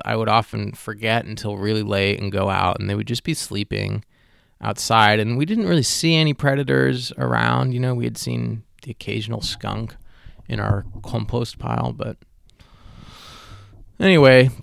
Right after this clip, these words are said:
whatever the excuses are, I left him out there, and, uh, he got attacked. He was a sitting duck.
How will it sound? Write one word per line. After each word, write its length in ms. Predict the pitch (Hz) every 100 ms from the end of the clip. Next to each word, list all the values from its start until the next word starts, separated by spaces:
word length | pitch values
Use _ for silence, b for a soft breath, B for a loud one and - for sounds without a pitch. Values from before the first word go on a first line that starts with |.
| -
whatever 380 | 156 170 165 143
the 100 | 135
excuses 640 | - - 139 135 120 110
are, 420 | 117 107 107 110 -
I 60 |
left 280 | 107 113 -
him 80 | 98
out 220 | 98 -
there, 400 | 101 92 92 -
and, 560 | 95 87 87 87 107 -
uh, 300 | - 98 98
he 200 | 101 104
got 220 | 101 90 -
attacked. 380 | - 123 110
He 60 | 120
was 100 | 123
a 40 |
sitting 300 | 131 156 156
duck. 300 | 151 175 -